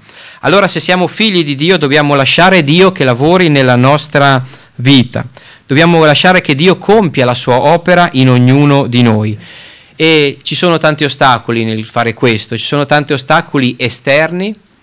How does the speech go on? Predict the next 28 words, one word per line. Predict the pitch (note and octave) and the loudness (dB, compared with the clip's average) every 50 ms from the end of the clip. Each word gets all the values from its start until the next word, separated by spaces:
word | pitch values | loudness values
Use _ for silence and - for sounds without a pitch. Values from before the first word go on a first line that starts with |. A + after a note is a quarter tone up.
| _ _ _ _ _ | _ _ _ _ _
perché | _ C3 B2+ B2+ C3 | _ -10 -6 -4 -4
il | A#2+ A#2+ | -4 -2
mondo | B2 C#3 D#3+ D#3 C#3+ B2+ A#2 | -2 -2 -2 -2 -2 -4 -6
ci | - - B2+ | -6 -8 -10
fa | - - A2+ | -8 -8 -6
guerra, | A2 D#3 F3 D3 B2 A#2 A2+ A2+ | -2 0 0 0 0 0 -4 -6
no? | A#2+ C3+ D3+ D3+ | -6 -6 -6 -6
Perché | - C3 A#2+ - | -6 -8 -6 -4
il | B2 B2 | -4 -2
mondo | C3+ C#3+ D3 C#3+ C3+ B2+ | -2 -2 0 0 -2 -2
vuole | A#2+ C3 C3+ C3 C3 C3 | 0 0 0 2 2 0
opporsi | B2+ B2 - - E3 F3 F#3 F3 - - | -2 -2 -2 0 2 2 2 2 0 -2
a | C3 | -4
tutto | C3+ C3+ C3 C#3 | -4 -4 -6 -6
questo, | B2 D#3+ D#3+ F3 F3 - - F#3+ F#3 F#3 F#3 - - - - - - _ | -2 0 0 0 -2 -2 -4 -6 -6 -6 -8 -16 -20 -20 -20 -20 -16 _
ma | - C#3+ C#3 | -2 -2 -2
ci | - C#3+ | -2 -2
sono | - - D3+ D3 | -2 0 2 2
anche | C#3+ D3+ C#3+ - C#3+ | 2 2 2 0 0
degli | C3+ C3 B2 | 0 0 0
ostacoli | B2+ B2 - - C3+ C3+ C3 - - C3+ B2 B2 A#2+ A#2 A#2+ B2 - _ | -2 -2 -2 0 -2 -2 -2 -2 -4 -2 0 0 0 -2 -4 -8 -12 _
interni. | - B2+ B2 A#2+ A2+ - A#2+ A#2 A2+ A2 A2 A2 G#2+ A2 G#2+ - | -2 0 0 0 0 0 0 0 2 0 0 -2 -4 -4 -6 -8
C'è | - - C3 | -4 -2 -2
la | B2+ B2 | 0 0
nostra | B2+ C3 B2+ - C3 A#2+ B2 | 0 -2 -2 -4 -6 -6 -2
carne | - D3+ D#3 C#3+ C3 B2 A#2 | -2 0 0 0 -2 -4 -6
ancora | A#2 - - B2+ A#2+ A#2 A#2 | -6 -4 -2 -2 -2 -2 -4
che | - - B2 A#2+ A2+ | -4 -2 -2 -2 -2